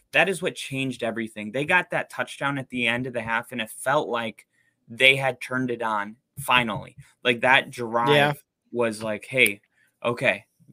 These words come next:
Speaker 1: w-, re-, we remember, we can do this. Okay, we can play football." Every, and also, I have this very simple philosophy when, I'm not a coach, but if I were, I would tell teams that are down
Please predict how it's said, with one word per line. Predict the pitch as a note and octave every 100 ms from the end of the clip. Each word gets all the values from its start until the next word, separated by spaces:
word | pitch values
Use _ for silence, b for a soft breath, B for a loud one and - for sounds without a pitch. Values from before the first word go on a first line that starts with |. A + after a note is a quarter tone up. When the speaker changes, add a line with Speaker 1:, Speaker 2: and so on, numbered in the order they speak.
| -
Speaker 1:
w-, | A#2 A#2+ -
re-, | B2 B2 B2 -
we | A#2 C3
remember, | B2+ C3 B2+ G#2 - _
we | B2
can | A#2+ B2+
do | B2+
this. | - - - -
Okay, | A#2
we | A2+
can | A#2 A#2
play | B2+ B2
football." | B2 A#2+ A#2+ A2 b b b -
Every, | C3 C3+ D#3 -
and | C#3+ C3+ -
also, | D#3+ E3 - B2 G#2+ - b _
I | - D3+
have | E3 D#3+
this | E3
very | B2+ C3 C#3
simple | C3 C3 C3
philosophy | A#2+ A#2 G#2+ A2 - - A2 G#2+ b b b -
when, | A#2+ B2 A#2+ A#2 - _ _ _
I'm | G#2+ A#2+
not | D3 B2
a |
coach, | - A#2+ G2 -
but | B2
if | B2+
I | D#3
were, | B2+ B2 A#2+ G#2 G2 b b -
I | C3
would | D3+ C#3+
tell | - C3 C3+
teams | B2+ - B2+ A#2
that | A#2 A2+
are | A2
down | A#2 A2+ A2+ A2